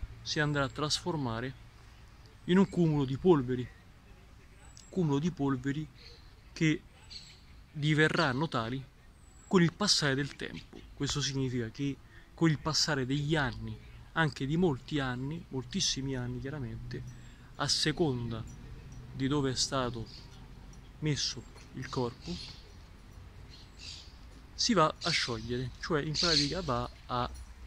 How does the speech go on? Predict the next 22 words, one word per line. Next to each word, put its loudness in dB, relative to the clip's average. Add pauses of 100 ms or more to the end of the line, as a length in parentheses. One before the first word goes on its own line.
(1400)
disgregarsi 2 (140)
in 2
elementi 2
più -6
semplici -2 (420)
fino 2
a 10
ridursi 4 (220)
con 2
il 4
passare 2
di -2
moltissimi 2
anni, 0 (140)
ripeto, -4 (1500)
in 4
polveri, -4 (440)
polveri 0
quindi -6
in, -2 (100)
tra 0
virgolette, -4